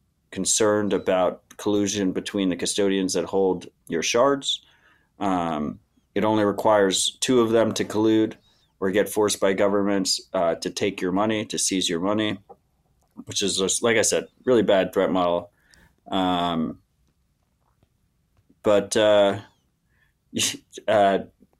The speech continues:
they, it, it is good to see them react in this way, which is pause on releasing this new service,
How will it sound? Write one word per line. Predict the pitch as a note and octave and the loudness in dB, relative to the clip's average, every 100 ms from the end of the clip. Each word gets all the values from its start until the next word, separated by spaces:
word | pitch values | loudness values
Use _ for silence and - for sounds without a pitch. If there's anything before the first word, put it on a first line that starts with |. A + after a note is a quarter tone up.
| _ _ - - | _ _ -20 -2
they, | A#2 A#2+ | 2 2
it, | A#2+ - _ _ _ - | 0 -12 _ _ _ -4
it | G#2+ A2+ | 0 0
is | A#2 A2+ G#2 | 2 0 -2
good | - C3+ C#3 | 4 4 4
to | C3+ | 2
see | A#2+ - C3 A#2+ G#2+ G#2 G#2+ - - - _ _ | 2 2 4 4 2 0 -6 -18 -20 -20 _ _
them | - A#2 A#2 | -2 2 4
react | A2 G#2+ G#2 G#2 | 4 4 4 2
in | G2+ | 0
this | G2 - | 0 0
way, | F#2 D#2 | 0 -2
which | D2+ G#2 - | -2 -2 0
is | G#2 F#2 F#2 - - _ _ _ _ _ _ _ _ _ - | 2 2 0 -4 -8 _ _ _ _ _ _ _ _ _ -2
pause | A#2 A#2 B2 C3+ | 4 4 4 4
on | C3+ | 4
releasing | C3+ B2+ A#2+ C3 | 4 2 2 0
this | B2 B2 | 0 0
new | B2 A#2 | 0 0
service, | G#2+ F2+ F2+ G2 - - | 2 0 0 0 -2 -6